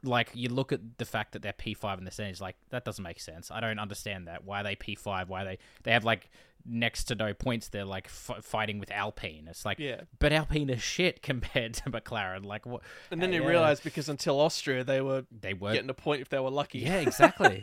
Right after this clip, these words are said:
Speaker 2: <laughs>
Speaker 1: exactly. Their car was not
Speaker 2: Yeah.
Speaker 1: good. Uh, which is, yeah, it just, again, credit to McLaren for,
Speaker 2: Yeah.
Speaker 1: um, for, for sticking with it and, you know, really working at this. You know, this big upgrade package is obviously it's obviously paid off a, a huge amount.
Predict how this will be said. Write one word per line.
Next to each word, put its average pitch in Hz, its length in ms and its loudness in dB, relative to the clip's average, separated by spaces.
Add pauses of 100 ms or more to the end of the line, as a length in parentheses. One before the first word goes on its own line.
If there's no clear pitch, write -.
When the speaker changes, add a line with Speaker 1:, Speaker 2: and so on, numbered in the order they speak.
Speaker 2:
<laughs> 330 60 10
Speaker 1:
exactly. 123 580 4
Their 127 140 -4
car 196 220 0
was 160 180 -2
not 151 140 4
Speaker 2:
Yeah. 170 100 2
Speaker 1:
good. 151 340 2 (360)
Uh, 110 360 0
which 123 220 -4
is, 131 160 -6
yeah, 131 160 -4
it 120 200 -2
just, - 200 -8
again, 110 380 -4 (240)
credit 127 320 -2
to 117 100 -6
McLaren 104 540 -4
for, 90 400 -6 (480)
Speaker 2:
Yeah. 98 240 -2
Speaker 1:
um, 90 340 -8 (340)
for, - 260 -8
for - 120 -6
sticking 107 400 -4
with 107 220 -4
it 113 100 -4
and, 98 340 -6
you 95 60 -8
know, 92 140 -6
really 101 400 -4
working 98 420 -4
at - 140 -14
this. - 340 -8
You 117 100 -6
know, 101 120 -4
this 107 140 -8
big 107 200 -6
upgrade 107 380 -4
package - 340 -8
is 92 140 -10
obviously 95 580 -8 (400)
it's 101 180 -4
obviously 98 420 -6
paid 92 300 -8
off - 440 -12
a, 87 220 -12
a 101 60 -8
huge 98 340 -10
amount. 98 360 -2